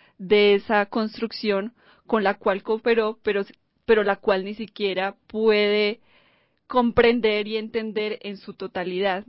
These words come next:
Entonces creo que ahí hay una primera diferenciación muy, muy importante que haces, y es quien ha trabajado en la construcción de un edificio se ha aplicado es a una parte.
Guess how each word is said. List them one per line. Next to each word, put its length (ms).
Entonces 320
creo 220
que 100
ahí 140
hay 120
una 180
primera 360
diferenciación 720
muy, 360
muy 280
importante 560
que 140
haces, 400
y 140
es 260
quien 300
ha 400
trabajado 680
en 60
la 120
construcción 640
de 80
un 80
edificio 500
se 160
ha 60
aplicado 500
es 160
a 140
una 300
parte. 520